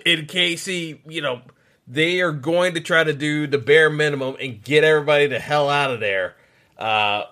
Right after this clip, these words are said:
without, uh, extracting too much on the field. I, I just don't love the Chiefs passing game, uh, tonight. To me, this feels more like underneath routes, Pacheco.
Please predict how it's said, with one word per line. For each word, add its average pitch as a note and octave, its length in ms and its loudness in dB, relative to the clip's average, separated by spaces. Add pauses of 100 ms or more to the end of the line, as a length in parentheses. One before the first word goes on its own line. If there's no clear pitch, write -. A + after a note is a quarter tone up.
without, C3+ 600 2 (200)
uh, A2 320 0 (280)
extracting C3 680 -2
too D3 200 -4
much B2 320 0
on B2 300 -2
the A2 60 -6
field. G#2+ 280 -2
I, G#2+ 300 0
I C3+ 40 2
just D3 380 -6
don't C#3+ 280 2 (540)
love C3+ 840 4
the B2+ 140 -2
Chiefs C3 380 -4
passing B2+ 460 0
game, F#2+ 420 -6 (460)
uh, F#2 360 -2
tonight. G2 560 -4
To B2 80 -8
me, D3 220 2
this C#3 200 -6
feels C#3+ 280 0
more C3 240 0
like B2+ 340 2
underneath C#3 460 -2
routes, B2+ 380 2
Pacheco. C3 880 0